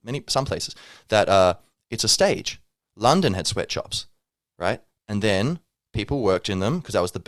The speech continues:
if they have a better opportunity, they'll take it, right? They're not gonna work there, um, if they have a better option. So that's why corruption would be the only real problem. If they're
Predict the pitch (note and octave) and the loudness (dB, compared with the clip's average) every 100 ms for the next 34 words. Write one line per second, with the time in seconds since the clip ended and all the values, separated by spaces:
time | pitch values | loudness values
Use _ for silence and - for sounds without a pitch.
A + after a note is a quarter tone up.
0 | - A2+ A2 C3 B2+ A#2 C#3+ C3+ - C#3+ | -14 -12 2 2 4 4 6 4 2 -2
1 | D3 F#2+ G2 - G2+ - D#3+ - E2+ A#2+ | 0 -2 -4 0 0 2 0 -2 -2 -2
2 | A2 G#2 G#2 G2 A#2 - - _ _ _ | 0 -4 -2 0 0 -2 -12 _ _ _
3 | - F2 E2 F2 F2+ E2 - - F2 F2+ | -2 -2 -2 -4 -4 -4 -8 -12 -4 -4
4 | E2 E2 - - _ _ _ - G2+ F2+ | -2 -6 -8 -14 _ _ _ -4 2 2
5 | F2 - _ _ _ A2 G#2+ G2+ F2 G#2+ | 2 -2 _ _ _ 0 2 0 2 4
6 | G#2+ - E2 D#2+ F#2 E2+ E2 D#2 D#2 C3 | 2 2 -8 -6 -4 -4 -4 -6 0 0
7 | A2+ D2 D#2+ - _ - E2+ | 2 -6 -10 -14 _ -8 -8